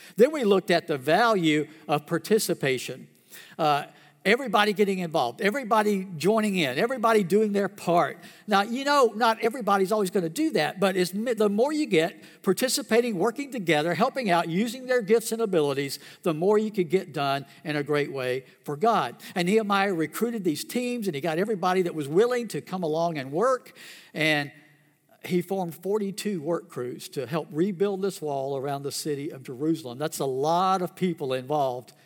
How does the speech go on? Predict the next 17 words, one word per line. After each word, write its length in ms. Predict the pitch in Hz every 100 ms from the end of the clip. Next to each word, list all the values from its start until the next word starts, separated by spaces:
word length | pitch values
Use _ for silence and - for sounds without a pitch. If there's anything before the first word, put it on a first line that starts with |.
| _ -
in 140 | 139
the 160 | 135 131
effort. 340 | 139 139 127 - - -
That's 140 | 208
one 120 | 240
of 80 | 202
the 60 | 214
things 140 | 202
I 60 | 175
loved 340 | 180 160 -
<laughs> 0 |
about 200 | 180 170
Trunk 240 | - 160
or 80 | 156
Treat 260 | 143 180 165
yesterday 500 | 135 151 147 127 127
was 180 | 131